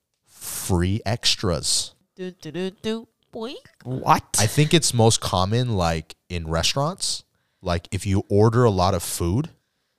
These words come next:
Speaker 2: Yeah, they give you,
Speaker 1: they
Speaker 2: like
Speaker 1: give you, like, an extra, like, appetizer or,
Speaker 2: Yeah,
Speaker 1: like,
Speaker 2: like,
Speaker 1: a
Speaker 2: something for
Speaker 1: side
Speaker 2: free.
Speaker 1: dish.
Speaker 2: Like,
Speaker 1: Yeah.
Speaker 2: so, yeah.
Speaker 1: So,
Speaker 2: You know?
Speaker 1: like, you go to the, the jampong jip, right? Like, the spicy seafood noodles or, like, the jjajangmyeon.
Speaker 2: Yeah.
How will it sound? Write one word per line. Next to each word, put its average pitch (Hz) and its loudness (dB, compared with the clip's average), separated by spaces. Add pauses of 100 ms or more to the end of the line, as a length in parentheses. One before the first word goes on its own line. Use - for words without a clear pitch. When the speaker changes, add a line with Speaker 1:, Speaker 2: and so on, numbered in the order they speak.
(320)
Speaker 2:
Yeah, 175 -6
they 165 -8
give 185 -8
you, 202 -6
Speaker 1:
they 101 2
Speaker 2:
like - -4
Speaker 1:
give 107 2
you, 113 4
like, 101 0
an 90 -6
extra, 90 -2
like, 80 -6 (520)
appetizer 78 -4
or, - -6
Speaker 2:
Yeah, - 0
Speaker 1:
like, - -2
Speaker 2:
like, 247 2
Speaker 1:
a - 2
Speaker 2:
something 349 0
for 80 2
Speaker 1:
side 78 0
Speaker 2:
free. 269 -2
Speaker 1:
dish. - -10
Speaker 2:
Like, - -10
Speaker 1:
Yeah. 82 0
Speaker 2:
so, - -6
yeah. 156 -8 (720)
Speaker 1:
So, - -6
Speaker 2:
You 90 2
know? 90 2
Speaker 1:
like, 85 0 (200)
you 90 -4
go 92 2
to 95 -4
the, 82 -2
the 85 -8
jampong 87 -4
jip, 71 -8
right? 78 -6
Like, 80 -10
the 71 -10 (560)
spicy 82 -2
seafood 82 -4
noodles 87 -4
or, 78 -6
like, 71 -8
the 80 -14
jjajangmyeon. 92 -4 (160)
Speaker 2:
Yeah. 160 -16